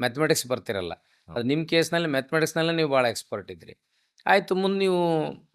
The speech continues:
Speaker 1: ಸೈನ್ಸ್ ಮಾಡಿ, ಎಂಜಿನಿಯರಿಂಗು ಅಥವಾ ಮೆಡಿಕಲ್ಲು ಹೋಗ್ಬೋದಾಗಿತ್ತಲ್ಲ?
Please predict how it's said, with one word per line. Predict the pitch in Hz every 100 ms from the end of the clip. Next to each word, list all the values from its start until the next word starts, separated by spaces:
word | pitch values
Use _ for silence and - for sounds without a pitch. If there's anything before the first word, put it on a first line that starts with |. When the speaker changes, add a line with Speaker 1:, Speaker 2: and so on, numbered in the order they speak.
| 131
Speaker 1:
ಸೈನ್ಸ್ | - 139 143 127 127
ಮಾಡಿ, | 123 117 117 113 - _ _ _ 135
ಎಂಜಿನಿಯರಿಂಗು | 143 147 160 156 156 147 143 139
ಅಥವಾ | 135 135 131
ಮೆಡಿಕಲ್ಲು | 123 120 127 127 127
ಹೋಗ್ಬೋದಾಗಿತ್ತಲ್ಲ? | 120 117 139 139 135 117 101 - 95